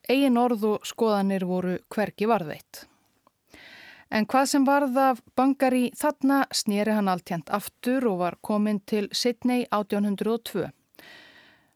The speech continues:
Matthew Flinders var þá líka snúinn aftur. Hróður könnunarferða hans hafði borist til mannsins sem var eins konar andlegur faðir fanganýlendurnar í suðri,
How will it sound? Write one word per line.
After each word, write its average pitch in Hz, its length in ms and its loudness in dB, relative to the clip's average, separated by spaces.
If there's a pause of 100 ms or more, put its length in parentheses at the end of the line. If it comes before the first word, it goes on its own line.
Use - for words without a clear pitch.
Matthew 226 320 0
Flinders 285 580 0
var 240 140 0
þá 254 140 0
líka 262 260 -2
snúinn 185 320 -2
aftur. 151 300 -8 (420)
Hróður 196 500 -2
könnunarferða 220 800 2
hans 233 260 0
hafði 175 240 -2
borist 196 480 -2
til 165 240 -6
mannsins 196 720 -2
sem 170 220 -6
var 175 180 -2
eins 185 160 -4
konar 185 320 -2
andlegur 220 640 0
faðir 220 640 0
fanganýlendurnar 214 1040 0
í 202 160 -2
suðri, 247 420 0